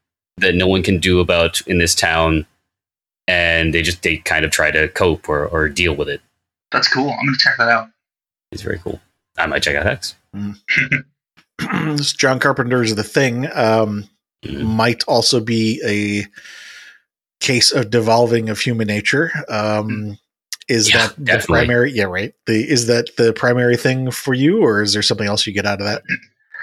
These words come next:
Speaker 2: That is definitely one of them. For me, it was the isolation.
Speaker 3: Okay.
Speaker 2: Just
Speaker 1: Mm.
Speaker 2: being out there and, like, having things go wrong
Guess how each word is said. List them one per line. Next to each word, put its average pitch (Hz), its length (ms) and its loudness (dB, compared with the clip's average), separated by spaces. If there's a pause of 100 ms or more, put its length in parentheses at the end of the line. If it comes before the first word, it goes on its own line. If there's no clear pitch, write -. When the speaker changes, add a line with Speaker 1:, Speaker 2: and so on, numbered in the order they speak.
(220)
Speaker 2:
That - 140 4
is - 120 2
definitely 220 440 2
one 135 180 4
of 143 80 -2
them. 175 380 2 (120)
For 131 140 -2
me, 185 300 2
it - 20 4
was 135 180 2
the 123 120 2
isolation. 117 840 2 (200)
Speaker 3:
Okay. 104 260 -6
Speaker 2:
Just 82 140 4
Speaker 1:
Mm. 82 80 2
Speaker 2:
being 127 200 6
out 123 220 4
there 120 380 4
and, 113 140 -4
like, 113 240 -8
having 117 280 0
things 117 380 0
go 113 220 0
wrong 113 600 4